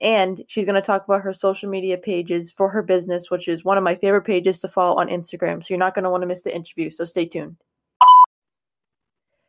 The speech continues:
My next guest is the founder of P R Couture, the industry-leading career platform for communication professionals.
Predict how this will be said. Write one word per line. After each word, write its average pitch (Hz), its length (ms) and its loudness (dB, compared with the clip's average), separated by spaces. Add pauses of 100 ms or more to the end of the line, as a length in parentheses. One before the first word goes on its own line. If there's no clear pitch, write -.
(120)
My 220 140 -4
next 220 360 -8
guest 220 260 -6
is 220 120 -18
the 190 100 -14
founder 208 420 -10
of 190 200 -8
P 208 140 -12
R 220 120 -6
Couture, 220 640 -12 (320)
the 202 120 -8
industry-leading 226 840 -10
career 214 320 -14
platform 202 560 -10
for 208 160 -16
communication 220 640 -16
professionals. - 720 -18